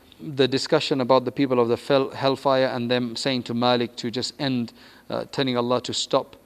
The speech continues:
Then after that, uh, Surah Al-Dukhan begins with mention of the special night of Laylatul Qadr,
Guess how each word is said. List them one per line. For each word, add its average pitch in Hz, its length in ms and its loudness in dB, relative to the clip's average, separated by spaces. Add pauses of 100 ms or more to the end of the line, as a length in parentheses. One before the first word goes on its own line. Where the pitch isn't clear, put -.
(300)
Then 139 160 2
after 156 280 0
that, 156 200 0 (580)
uh, 135 220 -2
Surah 151 320 2
Al-Dukhan 135 480 0
begins 143 480 -2
with 131 380 0 (120)
mention 139 500 -4
of 120 160 -8
the 120 60 0
special 131 440 -6
night 127 340 -6
of 117 100 -10
Laylatul 117 460 -4
Qadr, 139 260 0